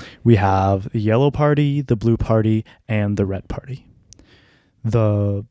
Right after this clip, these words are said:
dominant party, the party that has control of the colony council, the, the party that the majority of the Mars colony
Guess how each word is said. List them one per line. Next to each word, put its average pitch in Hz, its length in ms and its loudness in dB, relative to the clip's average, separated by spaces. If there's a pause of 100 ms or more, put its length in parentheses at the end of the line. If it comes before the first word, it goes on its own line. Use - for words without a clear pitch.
(160)
dominant 139 420 2
party, 98 380 0
the 98 180 -2
party 98 280 -6
that 92 200 -4
has 95 500 -6 (180)
control 127 640 0 (300)
of 101 460 2
the 104 60 -4
colony 95 340 -4
council, 127 520 0
the, 110 80 -4 (160)
the 113 120 -2
party 107 300 2
that 101 300 0
the 120 80 0
majority 131 720 0 (260)
of 113 300 2
the 113 80 0
Mars 98 300 2
colony 101 560 -2